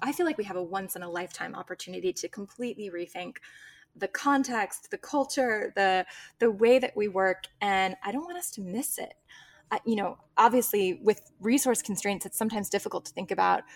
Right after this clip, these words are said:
redesigning the office footprint, et cetera. But to me, we should be creating things like nodes and networks and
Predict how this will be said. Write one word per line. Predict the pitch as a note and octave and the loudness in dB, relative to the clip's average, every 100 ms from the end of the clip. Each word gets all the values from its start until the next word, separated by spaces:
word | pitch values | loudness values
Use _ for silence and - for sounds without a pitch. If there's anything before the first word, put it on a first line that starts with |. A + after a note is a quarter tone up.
| - - | -16 -4
redesigning | G#3+ G3+ G3+ F#3 F#3 F#3 F3+ F3+ | -2 -2 -2 -4 -4 -10 -12 -10
the | F3+ F#3 - | -8 -6 -4
office | F#3 F#3 F#3+ - | -6 -8 -14 -12
footprint, | F#3+ - G3 F3+ E3+ | -12 -12 -16 -16 -16
et | - | -10
cetera. | G3 F3+ F3 F3+ D#3+ | -8 -4 -4 -6 -4
But | F#3+ - - | -6 -6 -12
to | G3+ | -6
me, | A3 C4+ B3+ G3+ F#3+ _ _ _ - | 0 0 0 -2 -10 _ _ _ -8
we | B3+ | -6
should | - B3+ | -4 -4
be | |
creating | - - A3 G#3 G3+ F#3+ F#3+ - | -4 -2 2 2 0 -4 -10 -8
things | G3+ F#3+ F#3 | -8 -6 -4
like | F3+ - | -4 -6
nodes | G3+ A3+ A3+ G3 F#3 - | -4 2 4 2 0 -4
and | G3 G3+ | -6 -4
networks | G#3+ - - G3+ F#3 - - - | -4 -6 -4 -2 -2 -4 -10 -6
and | G3+ F#3+ F#3+ F#3+ F3+ | -4 -4 -4 -8 -14